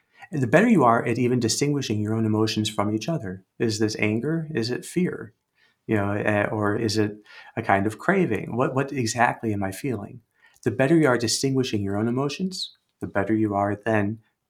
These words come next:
being aware of the emotions of others as other. When you're aware of the emotions of the other as their own, that opens up then the possibility of real compassion,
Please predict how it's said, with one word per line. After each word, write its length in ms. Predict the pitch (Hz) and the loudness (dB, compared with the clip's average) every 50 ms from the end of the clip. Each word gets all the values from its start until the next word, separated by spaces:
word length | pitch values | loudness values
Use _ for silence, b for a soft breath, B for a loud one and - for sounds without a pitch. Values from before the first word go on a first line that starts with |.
| _ | _
being 220 | - 113 107 104 101 | 2 2 2 2 2
aware 440 | 98 95 92 101 104 107 110 107 | -2 -2 -2 0 0 2 2 2
of 120 | 110 98 - | 2 0 -2
the 80 | 110 | -2
emotions 420 | 92 92 92 92 90 - 101 95 104 | -2 -2 -2 -2 -2 -4 -4 -4 -4
of 100 | 92 95 | -2 -2
others 380 | 92 90 90 87 90 90 - - - | -2 -2 -2 -4 -6 -8 -10 -8 -4
as 260 | 107 98 92 92 - | -2 -2 -2 -2 -2
other. 440 | - 95 92 92 92 - - - _ _ _ _ _ _ _ B B B B B B B B | 0 0 0 -2 -4 -10 -14 -18 _ _ _ _ _ _ _ B B B B B B B B
When 300 | 123 131 147 156 156 170 | 2 4 4 6 4 4
you're 160 | 151 135 127 | 4 4 4
aware 360 | 120 117 156 208 254 269 277 | 4 4 2 2 2 0 -2
of 100 | 254 - | -2 0
the 80 | 156 131 | 2 2
emotions 540 | 117 120 127 135 131 - 131 123 113 - | 2 2 2 0 0 0 -2 -2 -2 -2
of 120 | 117 104 101 | -4 -4 -2
the 160 | 107 107 113 | 0 0 0
other 380 | 113 113 101 98 98 104 - - - | 0 -2 -2 -4 -4 -6 -6 -4 -4
as 240 | 117 120 120 - - | -4 -2 -4 -4 -4
their 280 | 107 107 104 104 - | -4 -2 -2 -2 -2
own, 420 | 120 117 101 95 92 90 90 92 - _ _ b b b b | -2 -2 -4 -4 -6 -8 -10 -10 -14 _ _ b b b b
that 340 | b 110 120 135 139 156 160 - | b 4 4 6 4 4 2 0
opens 400 | 131 127 123 - 123 113 113 - | -2 -4 -2 -4 -4 -4 -2 -2
up 220 | 113 113 - - | -2 -2 -2 -4
then 160 | - 98 92 | -4 -4 -4
the 80 | 98 101 | -4 -6
possibility 880 | - - 123 120 - - 113 107 - 180 120 156 107 104 101 104 - | -4 -2 -2 -2 -2 -2 -4 -4 -2 -2 -2 -2 -4 -4 -4 -6 -6
of 240 | - 165 113 110 107 | -4 -4 -4 -4 -2
real 140 | 117 127 135 | -2 -2 -2
compassion, 640 | 131 - 135 131 156 160 160 151 - - - - | -2 -2 -2 0 0 0 0 -2 -6 -10 -14 -16